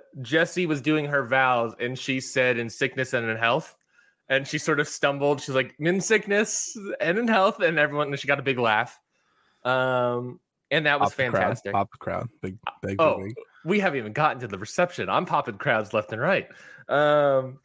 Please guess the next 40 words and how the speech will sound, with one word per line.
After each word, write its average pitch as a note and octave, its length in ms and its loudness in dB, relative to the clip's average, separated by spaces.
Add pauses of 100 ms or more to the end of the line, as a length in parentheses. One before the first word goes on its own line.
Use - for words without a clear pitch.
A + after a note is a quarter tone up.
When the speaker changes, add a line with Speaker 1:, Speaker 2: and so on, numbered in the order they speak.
(240)
Speaker 1:
because F#3+ 560 2
we, D#3+ 160 2
the D#3+ 140 2
w-, E3+ 180 2
mar-, F#3 320 2
marriage D#3 360 2
happens. G#3 600 -2 (140)
It's A2+ 160 -6
fantastic. D#3+ 800 0
I G#2+ 40 -2
love A2+ 220 0
my A#2+ 80 2
now A2 240 2
wife, E3 380 2
my G#2+ 140 0
ex-girlfriend. D#3 720 0 (380)
Um, A2+ 800 0 (200)
Speaker 2:
<laughs> - 180 -4
Jesus. - 720 0
<laughs> - 40 0
I - 920 2 (120)
don't G3+ 200 2
think C#4 260 -4
that's E3 240 -8
what D3 140 0
anyone E3+ 260 4 (240)
calls A#2 220 -2 (400)
them. C#3 100 0 (240)
Speaker 1:
Um, D#3+ 480 4 (160)
and E3 720 4
I'm D#3 120 2
off C3+ 200 0
the D3 40 -4
market, F#3 300 4
ladies. F#3 420 4
I D3 80 4
have C3+ 120 4
a C#3+ 80 4
ring F3+ 180 2
now. E3+ 380 2